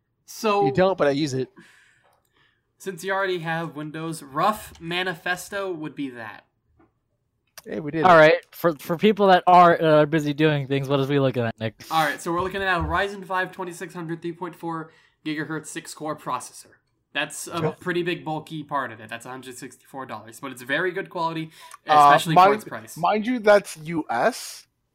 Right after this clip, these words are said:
Speaker 2: So
Speaker 4: Uh,
Speaker 2: it's
Speaker 4: Canadian,
Speaker 1: Okay,
Speaker 4: that's
Speaker 1: it'll be
Speaker 4: gonna
Speaker 1: a bit more
Speaker 4: more
Speaker 1: Canadian or less. I don't know.
Speaker 4: Yes.
Speaker 2: It's cheaper.
Speaker 4: Um, no, it's gonna, it's more.
Speaker 2: I thought fucking Canadian dollars were better than whatever.
Speaker 4: No, it is not.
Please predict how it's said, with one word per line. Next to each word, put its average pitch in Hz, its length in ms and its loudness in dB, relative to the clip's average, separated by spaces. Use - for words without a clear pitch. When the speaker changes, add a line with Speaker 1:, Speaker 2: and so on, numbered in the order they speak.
Speaker 2:
So 143 140 2
Speaker 4:
Uh, 131 160 8
Speaker 2:
it's - 100 -4
Speaker 4:
Canadian, 151 300 -2
Speaker 1:
Okay, 143 100 -4
Speaker 4:
that's - 120 -4
Speaker 1:
it'll 143 120 2
be 180 80 0
Speaker 4:
gonna 185 140 6
Speaker 1:
a - 20 -8
bit 185 160 -2
more 175 140 -2
Speaker 4:
more 139 120 -2
Speaker 1:
Canadian 117 440 -10
or 123 120 -10
less. 113 480 -14
I 120 100 -10
don't 110 80 -14
know. 135 80 -4
Speaker 4:
Yes. - 400 -2
Speaker 2:
It's 151 160 -4
cheaper. 156 460 -6
Speaker 4:
Um, 131 800 6
no, 170 240 6
it's 135 160 -6
gonna, 151 240 -2
it's 139 180 -10
more. 113 260 -10
Speaker 2:
I 165 60 2
thought 226 260 2
fucking 180 340 -6
Canadian 156 420 -2
dollars 120 360 2
were 110 80 -8
better 117 300 -2
than 110 140 -8
whatever. 113 360 -8
Speaker 4:
No, 151 500 -2
it 147 140 -4
is 135 180 -10
not. 139 420 2